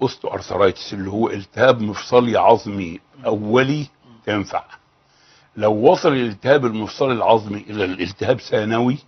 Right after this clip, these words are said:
Speaker 1: ما ينفع، تنفعش.
Speaker 2: تمام.
Speaker 1: هنا طيب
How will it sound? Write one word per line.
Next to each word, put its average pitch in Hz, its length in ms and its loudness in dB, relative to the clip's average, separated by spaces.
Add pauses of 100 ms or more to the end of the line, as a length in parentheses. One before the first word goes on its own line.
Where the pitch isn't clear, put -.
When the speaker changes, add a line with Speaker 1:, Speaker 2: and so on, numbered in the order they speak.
(120)
Speaker 1:
ما 87 80 -12
ينفع، 101 260 -10
تنفعش. - 720 -12
Speaker 2:
تمام. - 240 -20 (680)
Speaker 1:
هنا 190 280 0 (500)
طيب 107 260 2